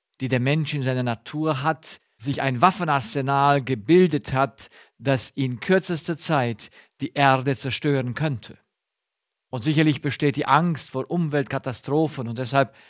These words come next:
macht man und trifft man Maßnahmen, um das irgendwo zu verhindern.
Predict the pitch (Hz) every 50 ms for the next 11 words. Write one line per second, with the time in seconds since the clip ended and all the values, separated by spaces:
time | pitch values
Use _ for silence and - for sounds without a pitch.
0 | _ _ _ _ _ 120 139 143 - - - - 147 151 147 139 104 - _ _
1 | _ _ _ _ _ _ _ _ _ _ _ _ - 131 110 110 147 151 147 147
2 | 143 139 139 143 147 151 156 143 - 151 151 151 156 151 139 131 127 127 139 139
3 | 131 - - 139 135 143 139 147 135 120 117 127 131 131 131 123 _ _ _ _
4 | _ _ - - - 143 135 123 117 117 107 - _ _ _ _ _ _ - -
5 | - 135 107 117 120 110 101 98 104 104 98